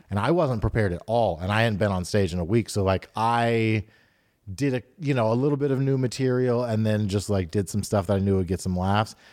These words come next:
And, like, it was an okay set, but it definitely wasn't, like,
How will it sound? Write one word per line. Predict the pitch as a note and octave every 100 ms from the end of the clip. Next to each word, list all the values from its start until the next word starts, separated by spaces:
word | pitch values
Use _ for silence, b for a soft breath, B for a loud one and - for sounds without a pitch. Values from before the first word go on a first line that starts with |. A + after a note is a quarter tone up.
| B
And, | D3+ D#3+
like, | D#3 D#3
it | B3+
was | D4
an | A3+ E3+
okay | C#3+ C#3 A#2
set, | - E3 A2+
but | A2+ A#2+
it | A#2+ B2+ G2+
definitely | D3+ D3+ C#3 A#2+ A#2+
wasn't, | A2+ A2+ G2+ G#2
like, | F#2 F2 E2 -